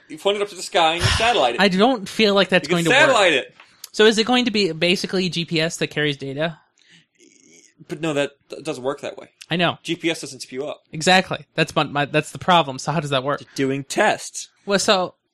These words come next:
Speaker 2: yeah, I don't understand. How does it work?
Speaker 1: It doesn't.
Speaker 2: So I don't understand. How does it work?
Speaker 1: Uh, well, they're doing tests. Don't worry about it.
Speaker 2: I, I wanna know, um, because it matters, but not really.
Speaker 1: Yeah. So on Monday, Amazon storefront, uh, not A W S,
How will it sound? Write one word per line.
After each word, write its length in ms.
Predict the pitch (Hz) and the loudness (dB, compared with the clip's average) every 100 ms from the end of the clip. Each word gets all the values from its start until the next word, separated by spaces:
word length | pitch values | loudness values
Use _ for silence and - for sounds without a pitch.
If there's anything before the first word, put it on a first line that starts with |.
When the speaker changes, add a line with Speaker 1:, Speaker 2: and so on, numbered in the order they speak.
| _ | _
Speaker 2:
yeah, 160 | 214 | -2
I 20 | 196 | 4
don't 140 | 208 | 6
understand. 400 | 214 196 - 254 | 4 2 4 4
How 100 | 196 | 4
does 100 | 180 | 2
it 100 | 180 | 2
work? 420 | 226 262 156 - | 4 4 4 -4
Speaker 1:
It 60 | 143 | 0
doesn't. 300 | 196 233 131 _ _ 190 170 | 0 0 -4 _ _ -14 -2
Speaker 2:
So 260 | 214 202 180 _ _ - | 2 2 0 _ _ -2
I 80 | 180 | 4
don't 140 | 208 | 6
understand. 480 | 214 202 - 277 226 | 4 2 2 0 2
How 80 | 208 | 2
does 140 | 214 | 2
it 80 | 202 | 2
work? 400 | 254 311 170 - - | 4 4 2 -4 -14
Speaker 1:
Uh, 80 | - - - - - - | -16 -16 -20 -18 -18 -6
well, 280 | 160 170 165 | 0 2 0
they're 160 | 143 160 | -4 -2
doing 220 | 170 214 | -2 -4
tests. 400 | - 247 - - | -6 -6 -8 -10
Don't 180 | 139 151 | -10 -6
worry 140 | 202 | -2
about 220 | 160 107 | 0 0
it. 20 | 156 | 4
Speaker 2:
I, 100 | 175 | 2
I 140 | 165 | 4
wanna 220 | 180 196 | 2 2
know, 260 | 208 208 180 | 2 2 2
um, 320 | - 156 151 127 | 2 0 0 -4
because 260 | 156 190 | -10 -8
it 80 | 156 | -6
matters, 440 | 160 185 139 131 | -4 -2 -4 -6
but 120 | - 139 | -6 -4
not 160 | 135 | -4
really. 280 | 135 131 127 - _ - | -4 -8 -10 -16 _ -18
Speaker 1:
Yeah. 120 | 107 - - _ - - - _ _ | -16 -16 -20 _ -20 -20 -20 _ _
So 180 | - 262 | -2 2
on 120 | 277 | 2
Monday, 440 | 262 269 165 143 208 - | 2 2 2 2 0 -2
Amazon 340 | 185 190 175 | -2 -2 -6
storefront, 720 | - 160 135 - 120 135 - - | -4 -2 -2 -2 -6 -6 -12 -4
uh, 460 | 131 127 123 120 - - | 0 2 2 0 -6 -4
not 160 | 165 | 0
A 80 | 165 | 0
W 300 | 147 120 117 | 0 -2 -2
S, 280 | 117 110 - | -2 -4 -10